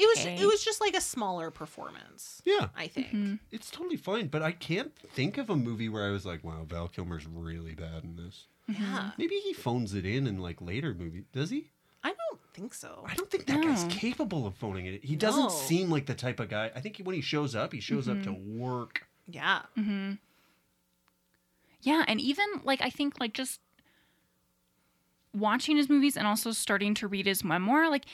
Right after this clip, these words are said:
Speaker 2: even if he does show up with the intention of, like, "I don't fucking care," like, if that happened on any movies, I think it still shows up as a really good performance 'cause
Speaker 3: Yeah.
Speaker 2: he still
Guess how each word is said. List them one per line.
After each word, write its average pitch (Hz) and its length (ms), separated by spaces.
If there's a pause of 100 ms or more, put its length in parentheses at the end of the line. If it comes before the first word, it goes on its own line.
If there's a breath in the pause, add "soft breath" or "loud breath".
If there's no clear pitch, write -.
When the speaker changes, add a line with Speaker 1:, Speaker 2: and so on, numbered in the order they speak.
(180 loud breath)
Speaker 2:
even 262 280
if 403 120
he 285 140
does 233 260
show 262 200
up 240 160
with 226 160
the 214 120
intention 196 500
of, 180 100
like, 185 220 (720 soft breath)
"I 185 120
don't - 180
fucking - 360
care," - 340
like, - 280
if 196 260
that 202 200
happened 196 340
on 202 100
any 190 160
movies, 208 420 (120)
I - 140
think 214 300
it 285 100
still 262 280
shows 320 320
up 190 200
as 208 140
a 214 80
really 185 320
good 170 240
performance 196 760
'cause - 160
Speaker 3:
Yeah. 311 140
Speaker 2:
he 214 40
still 220 500